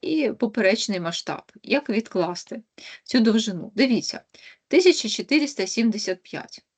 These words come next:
Я шукаю, у мене, е, по-перше, я повинна підписати ці, е,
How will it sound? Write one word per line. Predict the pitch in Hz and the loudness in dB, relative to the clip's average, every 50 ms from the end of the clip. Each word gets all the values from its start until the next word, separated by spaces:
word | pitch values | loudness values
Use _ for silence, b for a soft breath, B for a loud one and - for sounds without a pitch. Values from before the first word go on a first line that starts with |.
| _ - | _ -18
Я | - 180 - 262 302 339 | -8 -2 0 2 2 2
шукаю, | 320 - - 269 - - 180 151 139 - - - | 0 -4 -8 -8 -8 -8 -6 -6 -6 -6 -8 -6
у | - | -2
мене, | 208 247 330 392 320 240 214 226 277 _ - | 0 0 0 2 0 0 0 -2 -6 _ -6
е, | 185 185 185 175 175 | -4 -4 -4 -4 -6
по-перше, | - 247 - 233 190 208 - - 185 | -8 -4 0 0 0 0 0 -2 -2
я | 202 240 240 | -2 -2 -4
повинна | - 214 196 202 208 208 196 190 175 175 B B B B B B B B B B - - - | -6 -8 -6 -4 -4 -6 -4 -6 -8 -8 B B B B B B B B B B -18 -8 -4
підписати | 240 226 233 - 214 - - 226 190 185 - 175 | -4 -4 -2 -2 -4 0 2 2 2 2 0 -4
ці, | 175 - - - 180 165 156 156 - _ _ _ - | -6 -6 -6 -6 -4 -4 -4 -6 -8 _ _ _ -20
е, | - | -20